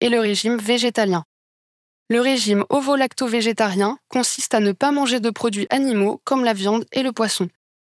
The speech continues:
Toutefois, on peut consommer leurs dérivés, c'est-à-dire les œufs et le laitage. Au contraire,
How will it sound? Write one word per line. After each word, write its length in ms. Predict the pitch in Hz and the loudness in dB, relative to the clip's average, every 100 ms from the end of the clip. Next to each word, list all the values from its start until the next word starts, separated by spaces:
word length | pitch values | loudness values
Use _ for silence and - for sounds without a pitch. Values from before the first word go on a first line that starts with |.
| _ _ _ _ | _ _ _ _
Toutefois, 460 | 359 359 247 247 - | -2 0 0 0 0
on 100 | 226 | -4
peut 140 | 208 240 | -2 -2
consommer 500 | 269 - 254 240 269 | -2 0 2 2 2
leurs 240 | 240 240 | 2 0
dérivés, 480 | 214 240 220 196 185 _ | 0 0 2 0 -4 _
c'est-à-dire 500 | - 220 214 202 208 | -6 0 0 0 0
les 300 | 208 190 196 | 2 0 0
œufs 160 | 247 302 - | 0 -2 -4
et 60 | 262 | -2
le 80 | |
laitage. 460 | 240 196 180 160 - _ _ _ _ _ _ _ _ - | 0 -2 -2 -4 -6 _ _ _ _ _ _ _ _ -2
Au 80 | 277 | 0
contraire, 560 | 311 262 - 247 294 | 0 0 0 0 -2